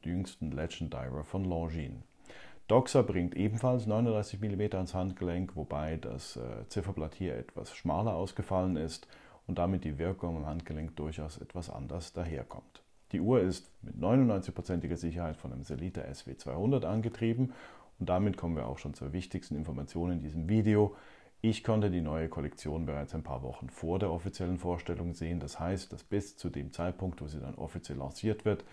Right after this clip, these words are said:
sich A, das ein oder andere Detail noch geändert haben könnte und B, mir zum jetzigen Zeitpunkt noch nicht alle Infos vorliegen. Dafür kann ich darauf verzichten,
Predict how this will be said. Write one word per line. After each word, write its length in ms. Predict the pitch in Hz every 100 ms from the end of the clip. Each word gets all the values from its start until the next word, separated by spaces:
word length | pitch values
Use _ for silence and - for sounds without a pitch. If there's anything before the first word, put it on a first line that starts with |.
| - - -
sich 280 | - 90 -
A, 220 | 85 110
das 160 | 92 -
ein 220 | 82 92
oder 160 | 85 73
andere 240 | 82 73
Detail 300 | 80 - 76
noch 200 | 69 -
geändert 380 | - 71 98 98
haben 240 | 98 107
könnte 400 | 104 113 113 135 135 - - -
und 240 | 104 82
B, 280 | 92 98 110
mir 320 | 82 92 95
zum 180 | - 85
jetzigen 460 | 80 - - 87
Zeitpunkt 480 | - 64 69 82 82
noch 160 | 71 -
nicht 160 | 69
alle 200 | - 67
Infos 360 | 76 90 - 101
vorliegen. 680 | - 123 90 64 - 50 - -
Dafür 360 | 76 - 127 127
kann 220 | 90 -
ich 180 | 113 -
darauf 300 | 92 82 -
verzichten, 640 | 82 - 110 - 110